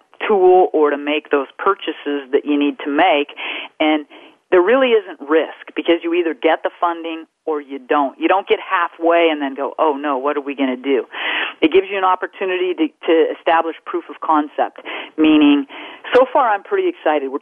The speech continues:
two weeks into this. We're three quarters of the way to our goal. We're showing some proof of concept. We had the opportunity to go on Good Day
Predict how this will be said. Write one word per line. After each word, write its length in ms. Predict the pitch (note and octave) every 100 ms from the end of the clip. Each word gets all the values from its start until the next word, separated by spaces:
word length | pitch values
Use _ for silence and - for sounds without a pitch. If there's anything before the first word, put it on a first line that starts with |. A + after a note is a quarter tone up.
| - C4
two 100 | C4
weeks 280 | C4+ A#3+ -
into 300 | F#3 F3 C#3
this. 140 | B2+ -
We're 160 | A3+ A3 -
three 240 | F#3+ A#3+
quarters 440 | B3 A3+ G#3+ G3 E3+
of 80 | D#3
the 80 | D#3
way 260 | D#3 D#3 -
to 100 | E3
our 140 | D3+ C#3+
goal. 480 | A#2+ D3+ D3+ C#3+ - - - -
We're 140 | E3 - -
showing 420 | G#3 A#3+ C4 B3+ -
some 160 | E3+
proof 380 | - - G3+ G#3 D3+
of 160 | -
concept. 680 | - D#3+ E3+ E3+ - A#2 - - - -
We 120 | E3+
had 160 | F#3+ G3
the 100 | G3
opportunity 680 | F3 - - F#3 F3+ E3+ D3
to 60 |
go 200 | C3+ D#3
on 200 | D#3+ D3+
Good 200 | C3+ D#3+
Day 180 | E3 D#3+